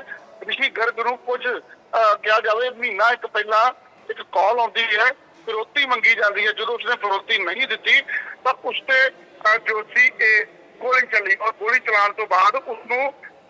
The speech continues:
ਵੀਡੀਓ ਵੀ ਭੇਜੀ ਗਈ ਕਿ ਆਪਣੀ ਫੈਕਟਰੀ ਦਾ ਹਾਲ ਦੇਖ, ਪਰ ਇਸ ਦੇ ਨਾਲ ਨਾਲ ਉਸਨੂੰ, ਅ, ਇੱਕ ਆਡੀਓ ਵੀ ਭੇਜੀ ਗਈ ਕਿ ਜੇ ਤੂੰ ਪੈਸੇ ਹੀ ਨਹੀਂ ਦਿੱਤੇ ਤੇ ਆਪਣੀ ਫੈਕਟਰੀ ਦਾ ਹਾਲ ਦੇਖ ਲਾ।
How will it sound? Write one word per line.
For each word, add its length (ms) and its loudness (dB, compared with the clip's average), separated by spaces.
ਵੀਡੀਓ 320 2
ਵੀ 100 0
ਭੇਜੀ 380 0
ਗਈ 120 2
ਕਿ 100 2
ਆਪਣੀ 260 0
ਫੈਕਟਰੀ 400 -2
ਦਾ 200 0
ਹਾਲ 260 2
ਦੇਖ, 380 -4
ਪਰ 400 -8
ਇਸ 140 -6
ਦੇ 100 -2
ਨਾਲ 300 0
ਨਾਲ 160 2
ਉਸਨੂੰ, 320 -4
ਅ, 720 -4
ਇੱਕ 140 -6
ਆਡੀਓ 380 2
ਵੀ 100 2
ਭੇਜੀ 380 0
ਗਈ 140 0
ਕਿ 80 2
ਜੇ 140 -2
ਤੂੰ 140 -8
ਪੈਸੇ 400 -2
ਹੀ 40 2
ਨਹੀਂ 120 4
ਦਿੱਤੇ 380 -2
ਤੇ 60 -4
ਆਪਣੀ 340 0
ਫੈਕਟਰੀ 400 0
ਦਾ 240 0
ਹਾਲ 200 2
ਦੇਖ 220 -2
ਲਾ। 140 0